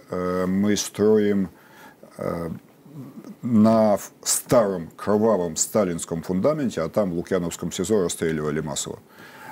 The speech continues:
э, барак, в котором просто поменяли герб и флаг. А на самом деле это та же У С С Р.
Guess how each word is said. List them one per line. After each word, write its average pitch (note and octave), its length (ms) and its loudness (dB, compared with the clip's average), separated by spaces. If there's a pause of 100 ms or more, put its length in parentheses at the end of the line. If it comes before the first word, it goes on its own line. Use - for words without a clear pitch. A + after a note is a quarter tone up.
(260)
э, E2+ 160 -2
барак, G#2+ 560 2
в - 80 -20
котором G2 340 0
просто B2 260 0
поменяли F#2 1040 2
герб G2+ 260 2
и F2+ 40 -6
флаг. - 320 -12 (360)
А F2 80 -4
на F#2+ 80 0
самом A2+ 260 2
деле G#2+ 180 4
это G#2 240 -2
та G#2+ 180 0
же G2 200 -4
У G#2+ 120 2
С F2 180 -2
С - 120 -8
Р. B1+ 100 -6